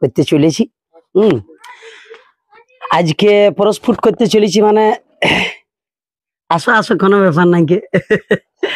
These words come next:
পরস্ফুট করতে চলেছি মানে, আজকে আমি ধমসা লিখতে এসেছি,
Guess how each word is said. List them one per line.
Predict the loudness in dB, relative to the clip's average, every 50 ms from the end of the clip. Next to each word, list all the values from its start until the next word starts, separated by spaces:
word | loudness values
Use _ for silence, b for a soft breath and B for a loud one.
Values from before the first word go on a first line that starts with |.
| B B B B B B B
পরস্ফুট | -4 -2 -2 -2 -2 -2 -2 0 0 -2 -2
করতে | -2 -2 -2 0 -2
চলেছি | 0 0 2 2 2 2 2 2
মানে, | 2 2 2 0 0 -4 _ _ _ _ _ _ b b b b
আজকে | b -2 0 0 0 0 0 0 2
আমি | 2 2 2 0 0 -4 _ _ _ _ _ _ _ _ _ _ _ _ _ _ _ _ _ _ _ _ -8 -6 -4
ধমসা | -2 0 0 0 0 0 0 0
লিখতে | 0 0 -2 -2 -2
এসেছি, | -2 -2 0 -2 -2 -4 -4 -6